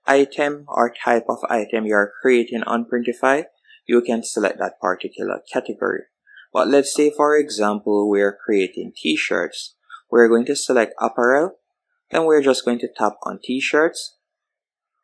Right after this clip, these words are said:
From there, you can get more specific, long sleeve t-shirt, men's t-shirt, women's t-shirt, kids t-shirt, unisex t-shirt. You can get more specific with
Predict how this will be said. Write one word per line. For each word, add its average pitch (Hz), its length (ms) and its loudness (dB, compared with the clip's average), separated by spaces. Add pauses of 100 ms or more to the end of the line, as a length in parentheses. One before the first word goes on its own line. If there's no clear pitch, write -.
(100)
From 117 260 2
there, 135 240 8
you 120 200 4
can 117 240 0
get 107 180 0
more 104 180 -4
specific, 135 680 -2
long 104 240 -2
sleeve 104 400 -4
t-shirt, 110 580 0
men's 98 380 -8
t-shirt, 101 560 -4
women's 98 400 -6
t-shirt, 104 560 -4
kids - 320 -8
t-shirt, 104 640 -6 (360)
unisex 104 640 0
t-shirt. 107 580 -2 (360)
You 131 140 2
can 139 160 4
get 131 160 2
more 117 180 2
specific - 600 -4
with - 160 -4